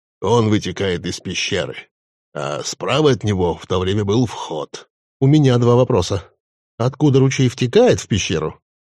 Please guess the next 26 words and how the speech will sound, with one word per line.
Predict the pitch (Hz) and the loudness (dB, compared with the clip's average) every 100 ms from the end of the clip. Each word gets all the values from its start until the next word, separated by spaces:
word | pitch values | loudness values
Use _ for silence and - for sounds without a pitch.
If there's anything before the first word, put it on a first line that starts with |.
| _ | _
И | - | -6
что | 95 - 110 | -4 0 0
это | 107 | 2
за | 113 113 | 0 0
царапины | 139 143 135 90 | 0 -2 0 0
на | 87 | 0
скале?" | - 87 73 - _ _ _ _ _ _ _ _ | -2 -2 -4 -8 _ _ _ _ _ _ _ _
Прокол | - 87 85 82 - | -2 0 0 -4 -6
потемнел | - 90 95 92 87 | -8 -4 0 0 0
лицом, | 87 82 110 98 | 0 -2 -2 0
и | 87 | 0
я | |
решил, | 85 85 120 113 | 0 -2 -2 -2
что | - | -2
в | 92 | -4
чем-то | - 98 110 | -2 -4 0
его | 127 120 | 2 2
невольно | 120 98 87 95 | 2 2 2 0
оскорбил. | 101 117 113 80 - _ _ _ _ _ _ _ _ _ _ | -2 -2 -2 -2 -4 _ _ _ _ _ _ _ _ _ _
"Царапины | - 82 87 98 101 95 | -8 -2 -2 -2 -2 0
эти | 98 87 90 | 0 -2 -2
оставил | 85 80 - 98 87 82 76 | -2 -2 -2 -2 -2 -4 -6
я", — | 80 92 87 - _ _ _ _ _ _ - | -6 -4 -4 -6 _ _ _ _ _ _ -10
хмуро | - 92 90 | 0 2 2
ответил | - 95 95 85 87 82 | 0 -2 0 0 -2 -4
он. | 104 85 73 | -2 -2 -4